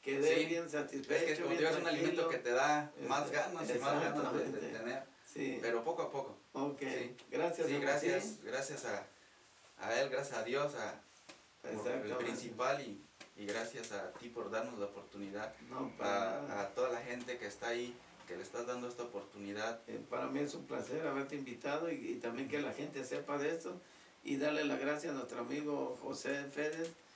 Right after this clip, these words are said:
Speaker 1: Ahí pueden buscar también su página de,
Speaker 2: Sí.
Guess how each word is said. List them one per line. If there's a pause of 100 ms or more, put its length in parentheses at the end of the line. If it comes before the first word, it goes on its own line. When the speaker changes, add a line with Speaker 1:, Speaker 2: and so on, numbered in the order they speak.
(300)
Speaker 1:
Ahí
pueden
buscar
también
su
página
de, (420)
Speaker 2:
Sí.